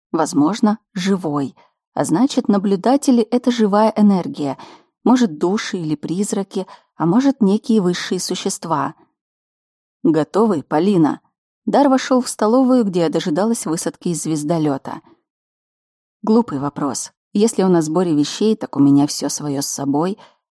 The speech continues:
А если о готовности к встрече с центром помощи, так к этому подготовиться невозможно. "Да, готова", сказала твёрдо, поднимаясь из кресла. "Отлично.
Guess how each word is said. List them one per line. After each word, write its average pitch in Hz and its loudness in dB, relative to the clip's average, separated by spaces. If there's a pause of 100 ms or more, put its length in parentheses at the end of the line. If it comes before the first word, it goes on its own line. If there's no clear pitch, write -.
А - -6
если 262 0
о 247 2
готовности 226 2
к - -8
встрече - -2
с - -6
центром 214 0
помощи, 240 0 (480)
так 247 -4
к - -2
этому 269 6
подготовиться 185 -2
невозможно. 151 2 (560)
"Да, 233 2 (180)
готова", 175 -2 (240)
сказала 170 0
твёрдо, 214 -2
поднимаясь 156 2
из 147 -6
кресла. 143 -8 (880)
"Отлично. 190 -2